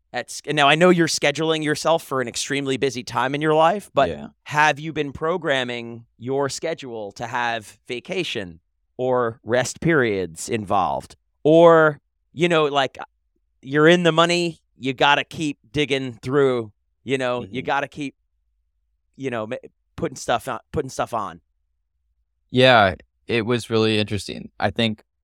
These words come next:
Speaker 2: I think what I try to do with those, with the solo podcast that I hopefully will do as well is, like,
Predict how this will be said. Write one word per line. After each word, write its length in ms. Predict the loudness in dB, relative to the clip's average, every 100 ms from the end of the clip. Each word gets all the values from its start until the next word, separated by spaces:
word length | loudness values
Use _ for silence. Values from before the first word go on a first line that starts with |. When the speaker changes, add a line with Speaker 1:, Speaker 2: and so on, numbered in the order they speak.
| _ _ _ _ -6
Speaker 2:
I 120 | -4
think 200 | -2 0
what 100 | 2
I 60 | 4
try 180 | 4 4
to 100 | 4
do 140 | 0
with 120 | 2
those, 380 | 2 0 -2 -10 -10 -14 -16
with 240 | -4 -4 _ _ -20 -20 _ -12
the 80 |
solo 220 | -4 -4 4
podcast 480 | 4 6 2 2
that 120 | -2 -2
I 120 | -4
hopefully 300 | -8 -10 -12
will 160 | -12
do 280 | -14 -10 -10
as 160 | -10 -2
well 220 | 2 2
is, 160 | 0 -2
like, 220 | -4